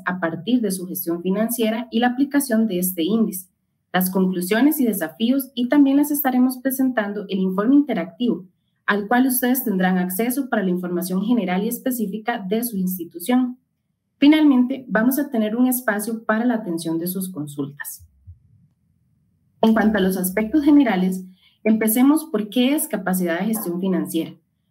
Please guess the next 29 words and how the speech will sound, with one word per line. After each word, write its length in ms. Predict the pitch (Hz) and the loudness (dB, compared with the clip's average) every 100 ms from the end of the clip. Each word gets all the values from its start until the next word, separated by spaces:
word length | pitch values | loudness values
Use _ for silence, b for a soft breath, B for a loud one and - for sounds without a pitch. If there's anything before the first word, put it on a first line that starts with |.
| _ | _
Nos 160 | 208 | 0
referimos 520 | 202 220 208 220 302 311 | 0 0 0 2 2 2
al 120 | 247 | 0
desempeño 520 | 196 175 175 196 226 | 0 -2 -2 0 2
institucional 760 | 262 - 226 254 262 233 208 | 0 0 -4 -4 -2 -2 0
en 120 | 214 226 | 0 -2
la 40 | |
administración 720 | 196 190 185 185 180 - 185 | 0 0 0 -2 -6 -2 -2
de 80 | 226 | 0
los 140 | 254 | 0
recursos 480 | 185 185 175 208 214 | 0 -4 -6 -6 -4
financieros, 760 | 220 175 160 - 175 - - _ | -2 -2 -2 -2 -2 -4 -12 _
considerando 760 | 190 180 180 160 180 196 175 - | -2 -2 0 -2 -2 -2 -4 -6
la 100 | 180 | -8
estrategia, 800 | 165 - 160 - 208 220 220 220 | -6 -4 -6 -4 -2 0 -2 -4
estructura, 800 | 190 185 170 - 226 220 214 - | -4 -4 -4 -6 -2 -2 -2 -6
procesos, 640 | 175 180 202 220 220 214 - | -8 -4 -2 -2 -2 -8 -6
información, 840 | 190 185 175 160 - 202 208 226 | -4 -2 -2 -2 -2 -4 -4 -8
liderazgo, 720 | 180 170 165 190 208 208 208 - | -4 -2 0 0 -2 -4 -10 -8
cultura, 640 | 165 170 214 240 247 - _ _ _ _ _ | -8 -6 -2 0 -2 -4 _ _ _ _ _
competencias 760 | - 220 214 - 240 285 311 320 | 2 4 2 0 2 2 2 0
y 40 | |
equipos 520 | 302 247 185 208 220 - | 0 0 0 -2 -4 -2
en 120 | 214 | 0
procura 380 | 208 190 196 240 | 0 0 0 2
del 140 | 294 | 2
cumplimiento 540 | 285 269 214 180 180 247 | 4 4 4 0 0 0
de 60 | |
objetivos, 600 | 262 - 185 190 214 233 | -2 -4 -8 -2 -2 -2